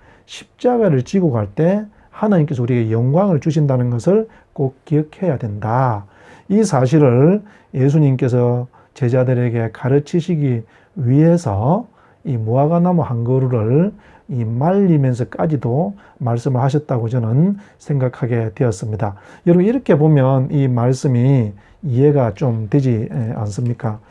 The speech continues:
그러면서 이십사 절에 보면 예수님께서 "그러므로 내가 너희에게 말하노니 무엇이든지 기도하고 구하는 것은 받은 줄로 믿으라. 믿으라. 그리하면 너희에게 그대로 되리라. 아멘."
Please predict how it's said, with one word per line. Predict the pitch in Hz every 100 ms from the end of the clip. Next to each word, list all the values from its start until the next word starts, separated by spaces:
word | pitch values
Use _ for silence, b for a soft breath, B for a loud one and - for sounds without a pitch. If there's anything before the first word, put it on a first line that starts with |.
| B B B
그러면서 | 165 175 190 170
이십사 | 143 165 - 135
절에 | 147 147
보면 | 135 131
예수님께서 | 120 127 143 120 123 131 170 202 B B B
"그러므로 | - 131 151 165 143
내가 | 127 131 139
너희에게 | 131 147 143 127 127
말하노니 | 113 117 113 113 160 143 98 b b b -
무엇이든지 | 117 131 165 185 190 185 139 113 101 B B _
기도하고 | - 196 175 143 135 131 123
구하는 | 127 127 135 147 151 151 _ _ _
것은 | 175 156 113 139 190 B B _
받은 | 113 123 151
줄로 | 165 170
믿으라. | 107 104 110 107 b b
믿으라. | 147 123 175 151 - b b b
그리하면 | - 170 131 151 131 120
너희에게 | 151 147 127 120
그대로 | - 110 120 110
되리라. | 127 113 110 104 - b b b
아멘." | 123 110 131 139